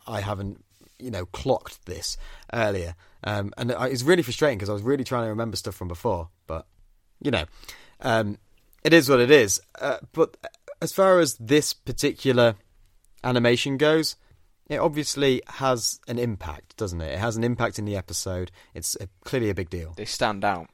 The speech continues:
Speaker 1: Yeah.
Speaker 2: don't they?
Speaker 1: Yeah, absolutely. It's got that
Speaker 2: S-,
Speaker 1: impact.
Speaker 2: so I'm gonna teach you a new term.
Speaker 1: Oh, exciting.
Speaker 2: So this is, this is called canned animation.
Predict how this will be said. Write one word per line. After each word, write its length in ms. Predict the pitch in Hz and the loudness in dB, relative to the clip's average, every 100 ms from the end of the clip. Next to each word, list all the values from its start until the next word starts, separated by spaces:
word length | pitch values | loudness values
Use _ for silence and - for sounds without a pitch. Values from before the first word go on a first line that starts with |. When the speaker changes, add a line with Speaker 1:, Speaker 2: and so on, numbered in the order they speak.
| - | -2
Speaker 1:
Yeah. 180 | 196 | 0
Speaker 2:
don't 100 | - | 0
they? 200 | 82 90 - _ _ _ | -2 -10 -14 _ _ _
Speaker 1:
Yeah, 200 | 220 135 | 6 6
absolutely. 600 | 156 - 160 160 95 87 | 6 4 4 4 2 -6
It's 100 | 95 | -2
got 100 | 123 | 0
that 140 | 110 127 | 0 0
Speaker 2:
S-, 120 | 113 | -2
Speaker 1:
impact. 200 | 87 - | -4 -4
Speaker 2:
so 80 | 120 | -4
I'm 60 | |
gonna 100 | 107 | -4
teach 240 | 98 143 - | -4 -6 -6
you 60 | |
a 40 | 113 | -6
new 280 | 120 127 113 | -4 -6 -6
term. 520 | - 120 110 90 95 _ | -6 -4 -4 -6 -12 _
Speaker 1:
Oh, 220 | 101 104 | -4 -2
exciting. 500 | 78 85 98 101 78 - _ _ | -4 -6 -8 -8 -10 -16 _ _
Speaker 2:
So 120 | - 110 | -12 -8
this 200 | 120 151 | -8 -8
is, 160 | 131 - | -10 -10
this 140 | 151 | -8
is 60 | 147 | -6
called 300 | - 127 - | -4 -4 -6
canned 460 | - - 143 135 113 | -6 -2 -2 0 -2
animation. 580 | 107 107 110 - - | -2 -2 -4 -6 -14